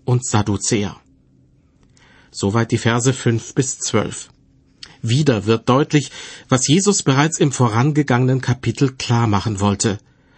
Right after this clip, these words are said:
Was zum Mund hineingeht, das macht den Menschen nicht unrein. Anders ausgedrückt,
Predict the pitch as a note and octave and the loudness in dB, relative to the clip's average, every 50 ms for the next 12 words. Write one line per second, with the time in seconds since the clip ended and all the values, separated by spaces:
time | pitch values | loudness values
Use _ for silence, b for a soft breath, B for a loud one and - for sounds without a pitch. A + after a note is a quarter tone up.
0 | b b - G#2 G2 - - - A2 G2+ A2 D#3+ F3 E3+ E3 - A#2+ G#2+ G#2+ A#2+ | b b -2 -2 0 0 -2 0 0 2 4 4 4 2 0 -2 -2 0 2 2
1 | C#3+ D3+ D#3 C#3+ C3 C3 C3 B2+ b b b b b - A2+ A#2 A#2+ - - A2+ | 2 2 0 2 2 2 2 0 b b b b b -2 -2 -2 -2 -2 0 0
2 | G#2+ A2+ - - - A#2+ A#2 A#2 A#2 A#2 A#2 - - C3+ C3+ C#3 - - - F3 | 0 0 0 0 0 0 2 2 0 0 0 0 0 0 0 0 0 2 2 4
3 | F3 D#3 - G#2 G#2+ A2 A#2+ C3 B2+ _ _ _ _ _ _ _ _ _ _ _ | 4 4 2 0 -2 -2 -4 -8 -10 _ _ _ _ _ _ _ _ _ _ _
4 | - - C#3+ C#3+ F3 F#3+ E3+ - - D#3 D3 - - D3+ C3 C#3 D3 D3 - B | -6 -2 0 0 2 0 0 0 0 0 0 0 0 0 2 2 2 0 0 B